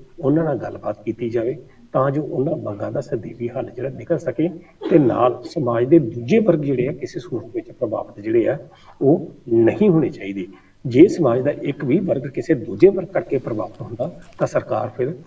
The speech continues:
ਕੋਈ ਵੀ ਪ-, ਪਾਰਟੀ ਦੀ ਸਰਕਾਰ ਹੋਵੇ ਫਿਰ ਉਹ ਹਰ ਫਰੰਟ ਤੇ ਉਹ ਫੇਲ ਗਿਣੀ ਜਾਊਗੀ, ਨਾ ਕਿ ਉਹ ਸਫਲ ਗਿਣੀ ਜਾਊਗੀ।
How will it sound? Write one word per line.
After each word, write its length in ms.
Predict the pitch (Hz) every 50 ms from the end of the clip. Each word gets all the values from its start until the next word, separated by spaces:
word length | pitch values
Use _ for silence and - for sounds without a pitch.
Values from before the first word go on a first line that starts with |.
| - - -
ਕੋਈ 240 | - 131 160 240 349
ਵੀ 80 | -
ਪ-, 260 | - - 165 147 120 - -
ਪਾਰਟੀ 300 | 127 104 110 - 123 120
ਦੀ 100 | 123 120
ਸਰਕਾਰ 380 | - - - - 110 107 -
ਹੋਵੇ 220 | 110 101 110 - - - - - _ _
ਫਿਰ 140 | - 143 120
ਉਹ 80 | 120 120
ਹਰ 160 | 117 117 117
ਫਰੰਟ 340 | - - 107 104 101 - -
ਤੇ 160 | - 131 143 - - - - -
ਉਹ 80 | - 120
ਫੇਲ 340 | - - - 160 220 220 180
ਗਿਣੀ 220 | - - 117 107
ਜਾਊਗੀ, 440 | 101 98 98 104 113 113 - - - - - - 160
ਨਾ 140 | 127 107 -
ਕਿ 220 | - - 151 170
ਉਹ 160 | - - -
ਸਫਲ 320 | - - - - - - 123
ਗਿਣੀ 220 | 104 101 110 104
ਜਾਊਗੀ। 460 | 107 110 120 127 135 151 175 - -